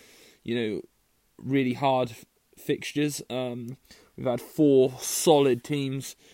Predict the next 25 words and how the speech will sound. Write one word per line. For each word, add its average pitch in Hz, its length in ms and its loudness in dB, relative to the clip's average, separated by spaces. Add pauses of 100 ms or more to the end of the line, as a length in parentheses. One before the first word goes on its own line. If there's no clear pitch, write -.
(160)
that - 80 -10
we 120 80 -4
played 131 320 0
against, 127 520 -4
um, 117 440 -8
and 120 240 -4
Luton 123 480 -2 (340)
were 117 160 -4
impressive 120 580 -2
on 113 120 -6
the 113 60 -6
weekend 113 440 -4
as 120 140 -10
well. 131 260 0 (300)
I 123 60 -4
genuinely 131 480 0
did 123 200 0
think 107 280 -8
that 127 80 -4
we 117 160 -6
could, 120 260 -2 (360)
you 123 140 -4
know, 120 180 -2 (1080)
take 143 300 0
them. 151 340 0